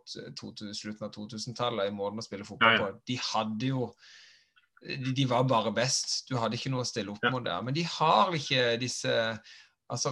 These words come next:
Speaker 1: Ramos er ikke med. Eh, du har ikke, eh, disse
Speaker 2: Piqué.
Speaker 1: Iniesta, ja, eh, og spiss. Ikke sant?
Speaker 2: Ja.
Speaker 1: Det laget som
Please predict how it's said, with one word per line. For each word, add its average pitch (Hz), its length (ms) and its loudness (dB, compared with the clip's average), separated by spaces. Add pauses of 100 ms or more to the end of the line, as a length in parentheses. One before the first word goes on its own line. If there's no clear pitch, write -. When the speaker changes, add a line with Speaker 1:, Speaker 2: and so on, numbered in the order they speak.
Speaker 1:
Ramos 170 420 4
er 160 60 2
ikke 127 160 -4
med. 107 220 -4 (680)
Eh, 127 300 2
du 139 120 0
har 139 200 6
ikke, 170 200 0
eh, 127 560 4
disse 131 320 -4
Speaker 2:
Piqué. 143 160 4 (220)
Speaker 1:
Iniesta, 151 680 4 (440)
ja, 196 160 8 (400)
eh, 143 800 6 (180)
og 170 140 4
spiss. - 400 0 (640)
Ikke 165 160 0
sant? 175 160 4
Speaker 2:
Ja. 156 100 8
Speaker 1:
Det 156 80 6
laget 165 320 6
som 156 140 -2